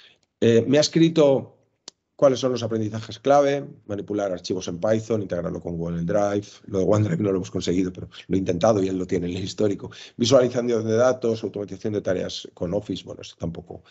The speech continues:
mm, hemos hecho mucho con Office, pero hemos hecho con, con Google. Interacción de apis de, con apis de I A. No,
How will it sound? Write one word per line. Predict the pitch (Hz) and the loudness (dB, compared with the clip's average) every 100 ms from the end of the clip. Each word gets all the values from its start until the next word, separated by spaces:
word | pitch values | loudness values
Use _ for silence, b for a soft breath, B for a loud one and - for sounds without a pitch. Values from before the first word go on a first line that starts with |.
| b b b | b b b
mm, | - 85 82 | -12 -10 -8
hemos | - 90 | -6 -6
hecho | 87 87 | -4 -2
mucho | 85 87 | -2 -2
con | 87 | 0
Office, | 117 127 135 - | -2 2 -2 -2
pero | 85 | -12
hemos | 85 85 | -8 -10
hecho | 85 - | -10 -12
con, | 87 82 82 | -10 -12 -12
con | 85 82 | -10 -6
Google. | 87 90 90 B B B | -4 -4 -6 B B B
Interacción | - 117 117 139 131 | 2 4 6 4 8
de | 123 | 6
apis | 120 113 - | 6 0 -2
de, | - 95 90 - - | -4 -2 -2 -6 -6
con | 98 98 | -2 0
apis | 95 - 90 | 0 -2 -4
de | 87 | -2
I | 85 104 | 2 4
A. | 120 120 120 - B B B | 4 4 0 -12 B B B
No, | - 113 | 2 2